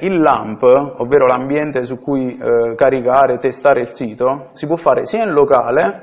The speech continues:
e sia in remoto. Noi lo faremo in remoto perché non mi sono messo a installarlo,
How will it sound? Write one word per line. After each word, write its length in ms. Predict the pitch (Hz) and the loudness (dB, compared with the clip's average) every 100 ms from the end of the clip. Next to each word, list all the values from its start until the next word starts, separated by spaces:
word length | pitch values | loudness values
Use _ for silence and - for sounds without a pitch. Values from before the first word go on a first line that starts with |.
| - | -6
e 80 | 170 | -6
sia 180 | - | -2
in 60 | 143 | -2
remoto. 520 | 139 131 123 117 120 | 0 0 0 -2 -2
Noi 140 | 143 151 | -2 -2
lo 60 | |
faremo 300 | 131 143 151 | 0 0 0
in 60 | 156 | -2
remoto 760 | 175 175 131 131 143 143 - - _ _ _ _ _ _ - | -2 0 0 2 0 -2 -18 -20 _ _ _ _ _ _ -4
perché 220 | 139 139 | -2 0
non 100 | 139 | -2
mi 80 | 139 | -2
sono 160 | 139 | -2
messo 220 | 135 123 123 | -4 -4 -6
a 40 | |
installarlo, 760 | 120 127 123 123 120 120 113 | 0 2 4 2 2 -2 -6